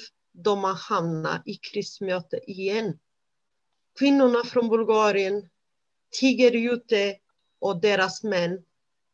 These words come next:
hämtar pengarna och de använder droga, till droga, alkohol.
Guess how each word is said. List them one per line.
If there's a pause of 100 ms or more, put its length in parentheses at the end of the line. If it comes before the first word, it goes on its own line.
(200)
hämtar
pengarna (1000)
och
de (840)
använder (240)
droga, (260)
till
droga,
alkohol.